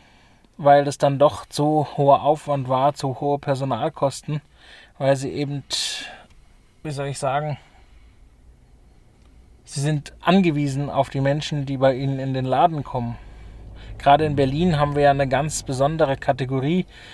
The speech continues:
von Kneipen und so weiter. Ähm,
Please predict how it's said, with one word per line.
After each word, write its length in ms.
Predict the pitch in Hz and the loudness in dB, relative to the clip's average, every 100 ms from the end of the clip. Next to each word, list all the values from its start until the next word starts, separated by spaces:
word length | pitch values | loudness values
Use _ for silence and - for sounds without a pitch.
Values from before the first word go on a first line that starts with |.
| - | -20
von 240 | - 143 131 | -2 -2 -2
Kneipen 460 | - 127 160 156 | 2 4 4 2
und 180 | 143 143 | 0 0
so 140 | - 123 | -2 0
weiter. 360 | 123 131 156 - - - - - - _ - _ - - - - - - - - - | 2 2 0 -2 -14 -20 -20 -20 -20 _ -20 _ -20 -20 -20 -20 -20 -20 -20 -18 4
Ähm, 520 | 151 156 151 151 147 | 8 8 6 2 -2